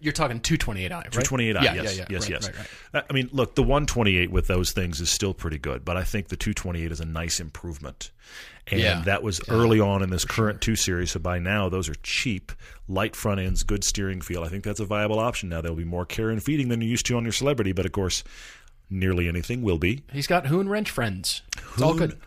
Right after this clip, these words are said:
Speaker 2: Hoon wrench friends.
Speaker 1: That's
Speaker 2: I like
Speaker 1: right.
Speaker 2: that. That's very good. Uh, yes, look at a G T I while you're here. Just do it. Just look at a G T I,
Speaker 1: Sure,
Speaker 2: Golf R if
Speaker 1: sure.
Speaker 2: you can do it. There's no reason to not do G T I.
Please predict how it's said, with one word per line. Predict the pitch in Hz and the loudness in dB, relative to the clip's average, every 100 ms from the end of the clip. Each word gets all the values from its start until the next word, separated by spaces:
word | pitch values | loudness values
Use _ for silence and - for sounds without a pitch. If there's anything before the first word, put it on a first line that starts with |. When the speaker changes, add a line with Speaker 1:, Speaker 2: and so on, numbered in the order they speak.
| - | -18
Speaker 2:
Hoon | - 147 170 147 | -6 -2 -2 -2
wrench | 123 143 - | 0 2 2
friends. | - 101 76 | 4 2 2
Speaker 1:
That's | 92 101 | -2 4
Speaker 2:
I | |
like | 285 | 6
Speaker 1:
right. | 262 - | 6 4
Speaker 2:
that. | 90 78 | 0 0
That's | 95 - | -2 0
very | 101 95 | 2 2
good. | 87 78 - - - - - | 0 -2 -6 -12 -14 -10 2
Uh, | 107 104 | 4 4
yes, | 107 123 139 - 110 | 6 6 6 2 0
look | 107 110 | -2 0
at | 110 | 0
a | |
G | 95 104 | 0 0
T | 107 | 0
I | 90 82 | 0 0
while | 78 | -2
you're | 76 | -4
here. | 71 73 - _ _ - _ - | -6 -10 -12 _ _ -20 _ -10
Just | 110 92 - | -4 -2 -4
do | 71 | -8
it. | 65 | -6
Just | 92 | -4
look | 117 | -2
at | 104 | 0
a | 98 | 0
G | 98 | 0
T | - 92 | 0 0
I, | 85 82 | 2 0
Speaker 1:
Sure, | - | 0
Speaker 2:
Golf | 90 92 101 | 0 2 2
R | 92 | 2
if | - | 0
Speaker 1:
sure. | |
Speaker 2:
you | 95 | -4
can | 87 | -2
do | 80 71 | -2 -2
it. | |
There's | 65 80 78 | -2 -4 -2
no | 90 | -2
reason | 92 92 90 | -2 -2 -2
to | 85 | -4
not | 82 78 78 | -4 -4 -4
do | 76 | -6
G | 78 | -6
T | 76 82 | -4 -4
I. | 71 71 69 | -2 -4 -6